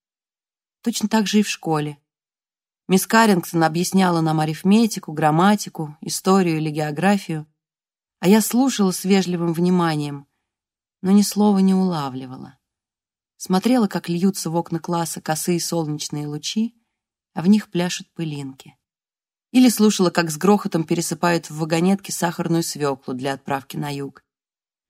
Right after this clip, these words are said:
Железная дорога пролегала рядом со школьным двором, а ветка, где ждали очереди на погрузку вагоны, была прямо напротив школы.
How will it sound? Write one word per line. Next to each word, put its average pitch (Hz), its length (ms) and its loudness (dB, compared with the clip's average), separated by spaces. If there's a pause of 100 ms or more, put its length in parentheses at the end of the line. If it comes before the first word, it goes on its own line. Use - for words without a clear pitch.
Железная 214 460 6
дорога 214 400 4
пролегала 202 600 2
рядом 196 300 4
со 185 140 -4
школьным 190 420 2
двором, 185 500 0 (520)
а 170 100 -4
ветка, 247 340 2
где 170 200 0
ждали 180 260 2
очереди 170 460 -2
на 165 140 -4
погрузку 175 500 -4
вагоны, 160 520 -2 (440)
была 226 240 2
прямо 214 280 2
напротив 170 460 -4
школы. 135 460 -10